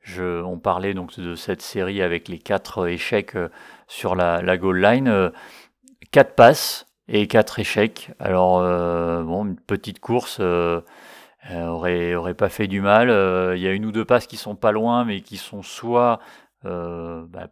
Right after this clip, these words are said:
pas forcément dans le timing. Je pense à la première vers D J Moore, ou alors, euh, bien défendu juste, euh, par la, par la défense.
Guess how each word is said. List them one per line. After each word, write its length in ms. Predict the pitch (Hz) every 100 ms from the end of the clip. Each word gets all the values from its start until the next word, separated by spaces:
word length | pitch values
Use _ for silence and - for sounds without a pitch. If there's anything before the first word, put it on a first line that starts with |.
| _ _ _
pas 120 | 110
forcément 440 | 101 110 - 107 107
dans 140 | 101
le 60 | 95
timing. 520 | 110 98 107 135 117
Je 100 | 90
pense 220 | - -
à 40 | 90
la 100 | 87
première 400 | - 98 101 98
vers 140 | 92
D 140 | 90 87
J 180 | 90
Moore, 340 | 90 110 143 - - - - _ 107
ou 140 | 104
alors, 300 | 98 107 95
euh, 40 |
bien 260 | 87 87 110
défendu 460 | 107 104 101 95 104
juste, 340 | 95 - -
euh, 240 | 87 82
par 200 | 82 104
la, 280 | 90 80 80
par 160 | 80 90
la 80 | 82
défense. 500 | 82 104 131 -